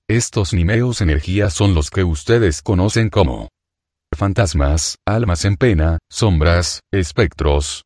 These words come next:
aparecidos, etcétera. Estos nimeos energía viven en los dos primeros grados del electromagnetismo y parte del tercero también.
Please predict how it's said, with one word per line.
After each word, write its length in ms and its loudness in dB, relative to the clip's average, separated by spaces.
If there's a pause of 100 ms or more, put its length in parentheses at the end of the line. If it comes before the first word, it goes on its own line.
aparecidos, 760 0
etcétera. 720 0
Estos 440 -2
nimeos 480 0
energía 460 0
viven 400 0
en 140 0
los 180 -2
dos 240 0
primeros 540 0
grados 360 2
del 140 0
electromagnetismo 1080 0
y 60 -2
parte 340 0
del 180 0
tercero 480 0
también. 680 -2